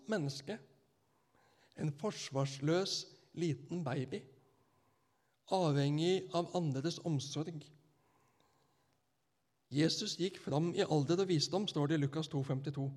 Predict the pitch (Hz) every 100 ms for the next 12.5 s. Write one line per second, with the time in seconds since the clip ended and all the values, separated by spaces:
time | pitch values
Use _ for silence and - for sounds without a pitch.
0 | - - - _ _ _ _ _ _ _
1 | _ _ _ - _ _ _ _ _ _
2 | _ 156 123 120 151 247 254 - 185 -
3 | - 160 185 190 - - - 165 139 135
4 | 135 180 185 175 214 - - - _ _
5 | _ _ _ _ _ _ _ _ _ -
6 | 151 190 - 247 - 156 196 196 208 151
7 | - 196 - 170 196 190 - - - 196
8 | - 143 185 160 143 175 151 165 196 -
9 | - - _ _ _ _ _ _ _ _
10 | _ _ _ - 139 151 143 120 147 156
11 | 151 135 156 - 139 139 - 123 - -
12 | - 139 - -